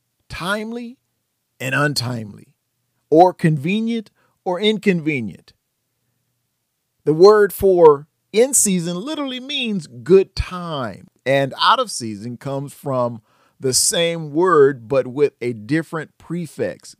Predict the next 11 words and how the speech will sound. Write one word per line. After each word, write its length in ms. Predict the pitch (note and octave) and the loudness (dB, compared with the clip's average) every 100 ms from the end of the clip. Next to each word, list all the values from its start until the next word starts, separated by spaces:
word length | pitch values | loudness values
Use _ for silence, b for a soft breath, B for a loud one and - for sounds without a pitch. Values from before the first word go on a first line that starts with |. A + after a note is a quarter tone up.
| A2+ | -20
giving 440 | G#2+ D3 E3 F3 E3+ | -4 0 0 0 -8
it 200 | D3 - C#3+ | -12 -14 _
the 220 | C3 A#2+ | -8 0
opposite 560 | G#2 G#2 A2+ - C#3+ - _ | 2 2 -2 -12 -12 -14 _
meaning. 600 | C#3+ E3 F3 D#3 G#2 - _ _ _ _ _ | -14 -12 -10 -12 -14 -18 _ _ _ _ _
Let 160 | - A3+ | -6 -4
me 80 | A#3 | -4
give 200 | F#3 F#3 | -6 -8
you 160 | G3 | -4
another 680 | F3+ E3+ E3+ D#3 C3+ G#2+ F#2 _ _ _ _ _ | -4 0 2 4 4 2 -8 _ _ _ _ _
occurrence 800 | A#2 A#2 - - E3 B2+ G2+ - | -10 -10 -8 -2 0 0 -4 -10